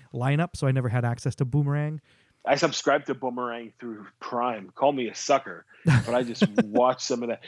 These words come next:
Speaker 2: Now I'm a sucker 'cause there's a lot of the old Looney Tunes shit is on the Max, but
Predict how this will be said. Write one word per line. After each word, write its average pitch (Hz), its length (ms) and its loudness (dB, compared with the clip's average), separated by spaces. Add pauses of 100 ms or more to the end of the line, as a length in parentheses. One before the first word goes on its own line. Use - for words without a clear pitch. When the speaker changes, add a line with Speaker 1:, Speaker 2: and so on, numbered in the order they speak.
(140)
Speaker 2:
Now 185 180 6
I'm 220 100 0
a 156 40 -6
sucker 143 260 -4
'cause 131 220 -14
there's 131 140 -14
a 139 60 -12
lot 156 140 -8
of 135 80 -8
the 131 120 -10
old 127 220 -10
Looney 139 200 -8
Tunes 110 300 -12
shit 120 180 -2
is 107 180 -2
on 101 300 -2 (580)
the 92 240 -8
Max, 98 560 -4
but - 160 -12